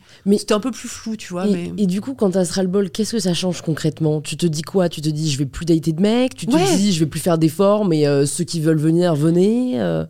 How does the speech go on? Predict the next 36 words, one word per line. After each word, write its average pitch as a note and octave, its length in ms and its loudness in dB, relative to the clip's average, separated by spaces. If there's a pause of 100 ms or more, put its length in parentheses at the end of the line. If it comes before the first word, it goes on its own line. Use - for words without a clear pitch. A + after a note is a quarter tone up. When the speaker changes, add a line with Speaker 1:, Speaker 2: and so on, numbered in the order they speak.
Speaker 1:
tu - 80 -10
vois, F#3+ 120 0
comment A3 240 -2
ça G3+ 200 -2
change G3+ 320 -2
ton F3+ 120 0
rapport E3 300 2
aux F3 120 2
relations D#3+ 340 0
amoureuses ? E3 500 0 (220)
Speaker 2:
Là, E3+ 220 0
on D#3 60 0
est D3 80 -2
vraiment F3 340 0
dans D#3+ 180 -2
un D3+ 80 -4
truc F#3+ 420 -8
entre, D#3 300 -10
euh, D3+ 160 -4 (100)
enfin, D3 260 -10
un D3+ 60 -4
peu F3+ 120 -4
résolution D#3+ 440 -4
de, D3 220 -6
de C#3 220 -8
nouvel D3 300 -6
an. B2+ 180 -10 (440)
Parce - 120 -20
que C3+ 300 -14
concrètement, D#3 760 -8
<laughs> - 440 -2
c'est, A3+ 340 -4
donc, A3+ 360 0
Speaker 1:
<laughs> - 20 -8
Speaker 2:
mon, F4 80 4
Speaker 1:
Ça A#3+ 200 4